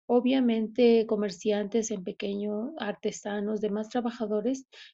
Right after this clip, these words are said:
no asalariados, eh, tienen derecho a estas prestaciones. Ese entraría en el régimen voluntario. Por ejemplo,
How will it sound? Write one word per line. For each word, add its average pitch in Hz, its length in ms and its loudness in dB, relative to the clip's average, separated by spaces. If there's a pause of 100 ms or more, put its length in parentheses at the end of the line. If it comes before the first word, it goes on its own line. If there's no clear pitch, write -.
no 226 220 8
asalariados, 233 920 2 (760)
eh, 240 340 8
tienen 277 380 6
derecho 247 520 6
a 226 100 2
estas 233 280 -2
prestaciones. 247 800 -2
Ese 233 640 4
entraría 202 480 -2
en 208 100 -2
el 202 120 -2
régimen 208 500 -4
voluntario. 190 720 -4
Por 208 140 -4
ejemplo, 226 480 -2